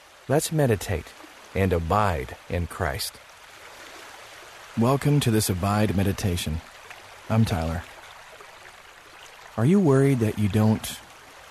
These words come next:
measure up or have what it takes? When you trust in Jesus, you get everything you need, and even more. Today,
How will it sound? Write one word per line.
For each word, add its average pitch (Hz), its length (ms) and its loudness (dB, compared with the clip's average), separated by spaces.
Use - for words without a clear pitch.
measure 98 400 0
up 92 160 -2
or 104 280 0
have 101 240 -2
what 95 120 -2
it 92 120 -6
takes? 104 400 -2
When 127 100 4
you 143 80 4
trust 165 340 -2
in 110 120 4
Jesus, 92 560 -6
you 110 140 0
get 123 160 2
everything 117 400 2
you 101 80 4
need, 92 300 0
and 104 140 2
even 117 240 4
more. 98 380 2
Today, 98 440 -2